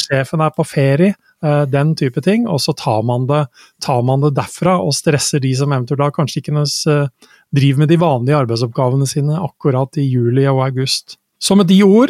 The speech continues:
så tror jeg rett og slett at, eh, det gjenstår å ønske alle som lytter på en riktig god sommer.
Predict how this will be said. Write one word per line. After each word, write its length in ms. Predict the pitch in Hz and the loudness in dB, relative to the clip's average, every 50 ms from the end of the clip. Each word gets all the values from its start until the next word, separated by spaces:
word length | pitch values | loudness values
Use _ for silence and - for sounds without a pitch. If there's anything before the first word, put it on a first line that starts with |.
| 269 | 2
så 320 | - - 208 202 202 202 - | 0 2 2 2 2 0 0
tror 280 | - - 147 127 139 156 | -2 -2 0 0 2 2
jeg 80 | 160 | 2
rett 180 | 147 135 - - | 0 0 -2 -2
og 60 | 127 | 0
slett 320 | 143 156 151 - _ - 254 | 0 -2 -2 -4 _ -6 -2
at, 180 | 165 139 - _ _ _ _ - | -2 -2 -4 _ _ _ _ -4
eh, 420 | 156 139 135 139 139 139 139 139 139 139 131 127 120 113 120 120 | -2 0 0 0 0 -2 -2 -2 -2 -4 -4 -4 -6 -6 -6 -4
det 140 | 117 135 143 | -2 -2 -2
gjenstår 480 | 127 117 110 104 - - 143 135 135 135 | -2 -2 -4 -6 -6 -4 -4 -2 -2 -4
å 480 | - 147 131 131 135 135 139 143 170 | -4 -4 -2 -2 -2 -2 -2 -4 -4
ønske 320 | 160 131 117 - - 170 151 | -4 -4 -4 -4 -4 -4 -4
alle 320 | 156 127 110 104 113 127 127 | -4 -4 -6 -6 -6 -6 -8
som 400 | - - 147 131 127 135 131 131 131 | -6 -6 -6 -4 -4 -4 -2 -2 -2
lytter 280 | 127 120 - - 139 110 | -2 -4 -4 -4 -6 -4
på 140 | - 139 139 147 - | -2 -2 -2 -2 -2
en 240 | 147 131 131 131 131 | -4 -4 -2 -2 -2
riktig 540 | 135 135 135 131 - - - - 143 123 120 | -2 -2 -2 -4 -6 -12 -10 -6 -6 -4 -2
god 180 | 131 135 139 | -2 -2 -2
sommer. 380 | - - 143 117 110 131 214 | -2 -2 -2 -2 -2 -4 -4